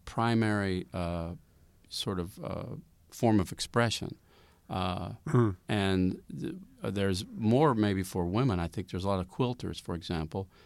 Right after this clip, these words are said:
Speaker 1: and men can do whittle things and gewgaws, but the verbal way of, of, uh, the verbal expression is, I think, increases because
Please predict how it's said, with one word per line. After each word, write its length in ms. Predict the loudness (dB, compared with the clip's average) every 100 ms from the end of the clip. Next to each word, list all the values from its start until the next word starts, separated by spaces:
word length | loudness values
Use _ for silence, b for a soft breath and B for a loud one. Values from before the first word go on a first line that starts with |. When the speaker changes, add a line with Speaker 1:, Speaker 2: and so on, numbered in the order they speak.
| -14 -2
Speaker 1:
and 220 | 2 4
men 220 | 4 4
can 240 | 2 0 2
do 320 | 0 -2 -4 -2
whittle 300 | 0 2 0
things 420 | -2 -2 -2 -2
and 160 | -4 0
gewgaws, 500 | -2 0 0 0 -2
but 180 | -4 -4 b b b -10
the 240 | 0 0
verbal 760 | 0 0 4 4 4 4 2 2
way 300 | 0 0 2
of, 180 | 0 -4 -16 -20 -8
of, 260 | -4 -2 0
uh, 420 | 0 0 -2 -4 -8 -14 _ _ _ -10
the 160 | -2 0
verbal 420 | 4 6 6 4
expression 720 | 2 -2 2 4 4 4 4
is, 480 | 4 2 0 -2 -6 -6
I 80 | -4
think, 340 | -2 -2 -4 -4
increases 720 | -2 -2 2 4 4 0 -4
because 520 | -4 -2 2 2 0